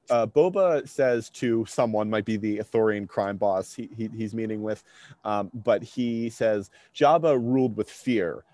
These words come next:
I intend to rule with respect." Um, so we see here that, you know, Boba is, um, you know, he's, he's not gonna be as I guess I'm not gonna say as bad as Jabba was, because of course bad is a very subjective word.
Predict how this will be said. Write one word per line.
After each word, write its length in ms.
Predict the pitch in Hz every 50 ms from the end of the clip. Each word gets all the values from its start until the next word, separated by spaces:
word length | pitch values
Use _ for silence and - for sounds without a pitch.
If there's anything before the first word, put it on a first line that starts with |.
| _ _ -
I 120 | 104 120
intend 420 | 127 123 120 117 - 135 117 107 -
to 80 | 117
rule 280 | 110 104 110 110 104 101
with 240 | 92 92 - _ -
respect." 680 | 76 - - - - - 95 - - _ _ _ - _ _ _ _ _ _ _ _ _ _
Um, 340 | - 110 107 104 104 101 101 -
so 380 | - - - 143 127 120 - - -
we 140 | 139 135 131
see 200 | - - 170 156
here 220 | 127 156 156 147
that, 200 | 127 135 123 117 -
you 80 | - 127
know, 120 | 117 110 107
Boba 540 | 101 123 120 113 113 120 113 113 110 107 -
is, 540 | - 117 110 107 104 101 101 92 - - - _ _ _ _ _ _ -
um, 380 | 113 104 104 104 101 101 104 - _ _ _ -
you 80 | - 160
know, 100 | 143 131
he's, 320 | 110 117 143 135 123 - -
he's 220 | - - 160 139 156
not 160 | 180 180 165
gonna 120 | - 160 135
be 260 | 123 135 131 131 -
as 340 | 117 110 107 101 95 - - _ _ _ _ _ _ _ -
I 80 | 143 151
guess 380 | 156 208 240 226 - - - - -
I'm 100 | 151 156
not 140 | 190 240 262
gonna 120 | - 226 196
say 200 | - 190 170 147
as 140 | 123 104
bad 440 | 113 104 120 113 113 113 110 110 104
as 160 | 101 95 87
Jabba 340 | - - 101 82 82 78 87
was, 240 | 82 78 80 90 -
because 240 | - 110 107 95 -
of 100 | 95 -
course 220 | - 110 101 95
bad 300 | - 107 104 104 107 107
is 120 | 104 101 110
a 60 | 95
very 260 | 92 95 95 92 90
subjective 640 | - - 104 90 - 110 95 - _ - 85 82 87
word. 360 | 104 127 120 95 87 82 87